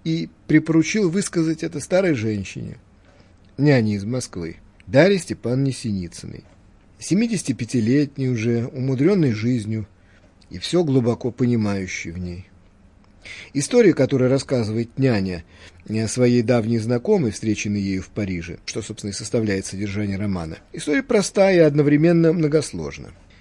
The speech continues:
Она, няня, воспитывала в богатой семье либеральных интеллигентов свою любимую Катечку. Родители – люди неплохие, но без царя в голове –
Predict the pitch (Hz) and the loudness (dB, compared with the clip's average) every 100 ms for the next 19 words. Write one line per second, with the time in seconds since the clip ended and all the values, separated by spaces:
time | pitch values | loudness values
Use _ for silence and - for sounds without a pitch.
0 | _ - 185 240 277 165 147 190 185 175 | _ -4 0 2 2 2 2 2 2 0
1 | 165 - 269 214 180 147 131 117 131 139 | -2 -4 -2 0 4 6 4 4 2 2
2 | 226 - 120 - 117 151 190 110 117 160 | 0 -2 -4 -2 0 2 2 2 2 2
3 | 170 120 104 87 101 92 120 147 104 - | 2 -2 -6 -6 -6 -4 -2 -4 -6 -14
4 | - - - - - 139 226 175 113 165 | -20 -20 -20 -12 -2 0 0 0 0 0
5 | 160 151 127 110 110 98 - - - - | 2 2 0 -2 -2 -4 -6 -16 -16 -18
6 | - - - - _ _ - - _ - | -18 -20 -20 -20 _ _ -20 -20 _ -20
7 | - - 165 262 254 175 151 147 165 233 | -4 4 6 6 2 4 4 4 0 -4
8 | 269 277 240 214 - 254 123 85 - - | -4 -2 0 0 0 -2 -2 -4 -10 -20
9 | - - 214 - 170 - 185 202 170 127 | -16 -8 -8 -4 -4 0 4 6 4 4
10 | 147 143 120 87 | 6 6 6 0